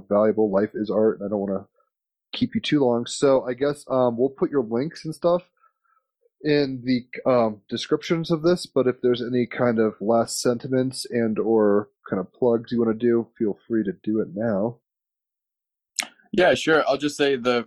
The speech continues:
Speaker 2: the Fractal Doors website is kind of my all-encompassing, that's got the mandalas that I make with music that's been created. It has some of our, our jams and our music on it, and obviously the connection into the Gene Keys. And,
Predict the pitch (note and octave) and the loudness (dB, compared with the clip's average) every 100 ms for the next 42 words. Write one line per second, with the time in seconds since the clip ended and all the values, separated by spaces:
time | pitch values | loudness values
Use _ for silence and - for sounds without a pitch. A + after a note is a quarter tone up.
0 | A#2 A#2+ C3+ C3 C3+ A#2+ A#2+ B2 A#2+ A#2+ | -4 -2 0 0 -2 -2 -2 -2 0 -2
1 | A#2 - A#2+ A#2 - A#2+ A#2 A2 - A2+ | -2 -2 -2 -2 -6 0 0 -2 -6 -2
2 | A2 - - A2+ A2 A2 A2 A2+ A2 A2 | -2 -2 0 0 0 -6 -8 -6 -4 -4
3 | A#2+ A2 A2 A2+ - A#2 A2 - A2+ - | 2 4 4 2 -2 -6 -6 2 0 0
4 | G#2+ G#2+ G#2 B2+ B2+ B2 A#2+ A#2 - A#2 | -8 -10 -4 -2 0 2 0 0 -2 2
5 | A2+ A2+ A2 - A2+ A2 - A#2 C3 A#2 | 4 4 2 -2 -4 -2 2 4 4 2
6 | B2 - - A#2+ - A#2+ A#2 A#2 A2 A2 | -2 -2 -2 -2 0 0 2 -2 -2 2
7 | A2 A2 - G#2+ A2 G#2+ - A#2 A2 G#2+ | 4 2 0 -4 0 0 2 0 2 2
8 | G#2 G#2+ - G#2+ G2+ G#2 A#2+ A2+ A#2 A2+ | 0 -2 -2 -2 0 0 2 4 4 2
9 | A2+ G#2 G#2+ G#2+ A2 A2+ A2 G#2+ A2 - | -2 -6 -6 -8 -6 0 2 2 -2 -4
10 | - - - A2+ A2+ A2 A2+ A2 - A2+ | -20 -20 -2 2 4 4 0 0 -4 -2
11 | A2 G#2+ - A#2 A2 A#2 G#2 G#2 G2+ G2 | 0 -2 0 0 0 -2 -2 -2 -4 -2
12 | G2 G2+ G#2 G2 G2+ G2 G2+ G2+ | 0 0 0 0 0 0 2 2